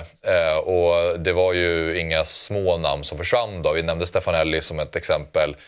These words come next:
Eh, Yasin Ayari och Mendes, eh, såldes. Och sen såklart, eh, Pertan. Han spelade visserligen inte så mycket under säsongen, men sen har vi Mikael Lustig och Sebastian Larsson.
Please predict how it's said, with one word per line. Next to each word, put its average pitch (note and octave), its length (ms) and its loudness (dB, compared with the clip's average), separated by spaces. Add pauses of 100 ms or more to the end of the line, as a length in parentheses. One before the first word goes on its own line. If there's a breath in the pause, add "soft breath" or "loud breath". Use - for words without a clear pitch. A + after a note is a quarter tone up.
(300 loud breath)
Eh, D#2+ 240 2
Yasin D#2+ 260 -2
Ayari D#2 340 2
och D#2 100 0
Mendes, D#2 340 -4
eh, D#2+ 320 -6
såldes. D#2 560 0
Och D#2+ 200 -4
sen D2+ 240 -2
såklart, D2+ 520 -2
eh, D2 180 2
Pertan. G#2+ 720 -2
Han F2 240 -2
spelade D2+ 240 0
visserligen D2+ 300 -4
inte C#2+ 100 -8
så D#2 60 -10
mycket D2+ 180 -8
under D2 120 -4
säsongen, D2+ 300 -4
men F2 220 0
sen D2+ 100 -8
har C#2+ 60 -4
vi C#2+ 60 -8
Mikael C#2+ 240 -6
Lustig C#2+ 240 -8
och D2 80 -6
Sebastian D2 300 -4
Larsson. D2+ 280 -2